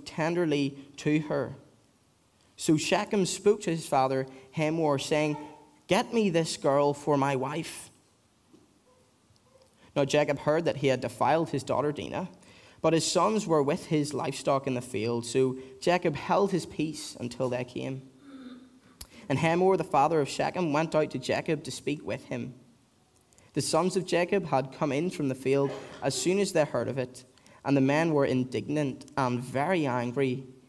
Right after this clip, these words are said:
because he had done an outrageous thing in Israel by lying with Jacob's daughter, for such a thing must not be done. But Hamor spoke with them, saying, "The soul of my son Shechem longs for your daughter.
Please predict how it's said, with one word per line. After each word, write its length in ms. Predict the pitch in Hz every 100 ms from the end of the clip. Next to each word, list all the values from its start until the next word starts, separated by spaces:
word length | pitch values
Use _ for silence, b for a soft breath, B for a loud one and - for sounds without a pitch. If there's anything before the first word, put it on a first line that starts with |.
| _
because 260 | 135 135 135
he 200 | 160 170
had 120 | 170
done 400 | 139 131 127 131 B -
an 80 | 131
outrageous 840 | 127 127 123 143 180 185 165 -
thing 240 | - 123 123
in 100 | 117
Israel 500 | 113 123 120 117 117 - - b b b
by 200 | - 120
lying 380 | 127 117 131 151
with 200 | 127 131
Jacob's 400 | 113 131 147 135
daughter, 400 | - 107 - 117 - - _ _ _ _ _ _
for 140 | - 147
such 260 | - 147
a 40 | 170
thing 280 | 139 123
must 360 | 120 120 - - B B
not 220 | 131 139
be 100 | -
done. 360 | 120 90 123 127 - _ _ _ _ _ _ _ _ _ _ _ - b b b b
But 120 | 160
Hamor 420 | 147 196 202 196 165
spoke 480 | - - 175 180
with 160 | 175 170
them, 220 | 151 139
saying, 340 | 135 165 156 156 B B B B
"The 100 | -
soul 380 | 180 - 233 269
of 80 | 214
my 220 | 175 180
son 380 | 208 - 156 190
Shechem 580 | 190 147 139 160 151 143
longs 480 | 147 190 208 190 -
for 160 | 156
your 180 | 139 147
daughter. 440 | 147 113 135 131